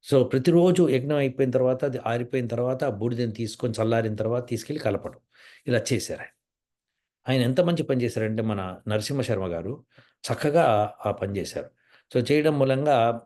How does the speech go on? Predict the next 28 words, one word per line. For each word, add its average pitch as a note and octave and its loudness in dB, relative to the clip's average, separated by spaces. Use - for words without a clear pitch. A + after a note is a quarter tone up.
అది, B2+ 0
ఆ, A#2 -2
"సార్ C#3+ -2
అలా C3 0
కలిపితే B2 -4
ఏమవుతుందని?" B2 -2
అడిగాడు. F2 -10
కలిపితే C#3+ 2
కనుక C#3 -2
నీరు C3+ 2
శుద్ధం B2 0
అవుతుందని A#2+ -2
చెప్పాను. - -14
అలానే D#3 2
కొంతమంది C#3 2
వెటకారంగా B2+ 0
కొంతమంది, A#2 -2
"అయితే C3 2
మన B2+ -2
హుస్సేన్ D#3+ 0
సాగర్ C#3 -4
నీరుని B2+ -4
కూడా C3 -2
మీరు A2+ -6
క్లీన్ B2 -4
చేస్తారంటే?" A#2+ -4
"చేస్తానని" G#3 -2
చెప్పాను. - -16